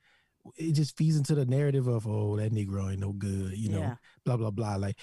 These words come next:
Speaker 1: so it's not so much, "Oh, you know what, ladies, I own you." That's not what it is. It's like, "No,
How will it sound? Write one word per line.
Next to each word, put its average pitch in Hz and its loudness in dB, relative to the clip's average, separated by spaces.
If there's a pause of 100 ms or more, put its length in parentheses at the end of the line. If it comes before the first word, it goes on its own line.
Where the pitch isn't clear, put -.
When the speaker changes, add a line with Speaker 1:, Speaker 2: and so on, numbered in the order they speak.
(240)
Speaker 1:
so 160 4
it's 139 2
not 170 2
so 165 0
much, 147 2
"Oh, 139 2
you 123 2
know 123 2
what, 120 0
ladies, 123 0 (140)
I 120 -2
own 110 2
you." 101 0 (460)
That's 151 0
not 135 2
what 113 0
it 120 0
is. 147 2
It's 117 -2
like, 117 0
"No, 139 2